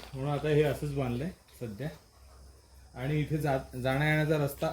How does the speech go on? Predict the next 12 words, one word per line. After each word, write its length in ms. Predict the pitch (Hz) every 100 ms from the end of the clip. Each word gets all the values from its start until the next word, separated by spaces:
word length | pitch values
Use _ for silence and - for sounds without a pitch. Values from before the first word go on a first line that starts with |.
| 135
असल्यामुळे 540 | - 151 151 151 160 262 - - -
इथे 180 | 135 156
जास्त 320 | 151 143 -
खाली 720 | 185 - - 147 151 165 160 - - _ - - - -
करू 180 | 143 143
नाही 160 | 139
शकत 160 | 117 113
आपण. 220 | 110 104 101 - - - - - _ - - _ - - - -
म्हणून 160 | 139 147
मी 100 | 147
एवढं 220 | 139 139
ठेवलंय. 320 | 131 120 104